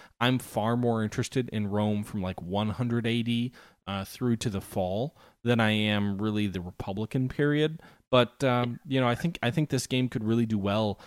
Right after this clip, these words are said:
and I wouldn't be surprised to see them kind of do a Crusader Kings approach. I think when Crusader Kings originally came out, it started in, like, one thousand something A D, but now it's all the way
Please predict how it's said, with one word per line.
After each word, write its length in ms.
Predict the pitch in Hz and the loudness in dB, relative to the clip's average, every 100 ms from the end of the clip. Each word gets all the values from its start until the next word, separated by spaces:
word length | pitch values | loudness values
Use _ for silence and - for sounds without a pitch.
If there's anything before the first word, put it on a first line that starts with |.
| - _ | -20 _
and 200 | 120 117 | -2 0
I 100 | - | 2
wouldn't 220 | 127 147 151 | 4 4 4
be 100 | 139 | 2
surprised 580 | 151 123 120 120 123 - | 0 -2 0 0 0 -2
to 60 | |
see 200 | - 123 | -2 0
them 200 | 117 113 | 0 0
kind 200 | 107 123 | 0 -2
of 80 | 113 | 0
do 120 | 110 | 0
a 60 | 104 | -2
Crusader 500 | - 110 - 101 107 | -2 -6 -2 -2 -2
Kings 280 | - 123 120 | -2 -2 -2
approach. 420 | - 127 127 - | -4 -2 -2 -4
I 60 | |
think 180 | 95 127 | -6 -4
when 120 | 135 | -4
Crusader 440 | 107 - - 120 123 | -4 -6 -4 -2 -2
Kings 260 | - 113 | -2 -4
originally 440 | 98 95 101 107 101 | -2 -4 -4 -4 -4
came 240 | 110 98 | -4 -2
out, 260 | 90 98 - - - | -2 -4 -6 -14 -16
it 120 | - - | -8 -4
started 320 | - 110 101 | 0 0 0
in, 80 | 95 | -2
like, 160 | 90 | -2
one 240 | 90 92 98 | -2 -2 -2
thousand 560 | 92 92 98 101 101 | -2 0 0 -2 -2
something 420 | - 104 101 113 104 | -2 -4 -4 -4 -4
A 180 | 110 | -4
D, 220 | 107 110 104 | -2 -2 -2
but 180 | 98 - | -6 -6
now 280 | 107 92 101 | -4 -2 0
it's 140 | 107 113 | -2 -2
all 120 | 104 | -2
the 60 | |
way 220 | 101 98 | -4 -6